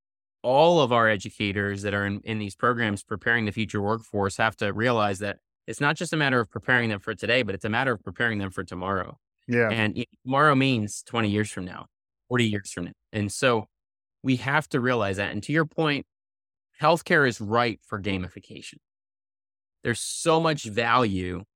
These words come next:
Speaker 1: when you think of a video game.
Speaker 2: Mm-hmm.
Speaker 1: You think of the idea of creating a community like they have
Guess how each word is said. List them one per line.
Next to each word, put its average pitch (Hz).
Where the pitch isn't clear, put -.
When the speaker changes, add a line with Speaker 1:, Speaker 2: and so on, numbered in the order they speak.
Speaker 1:
when 107
you 104
think 117
of 110
a 104
video 107
game. 135
Speaker 2:
Mm-hmm. 113
Speaker 1:
You 113
think 131
of 120
the 110
idea 110
of 101
creating 117
a 107
community 120
like 98
they 104
have 92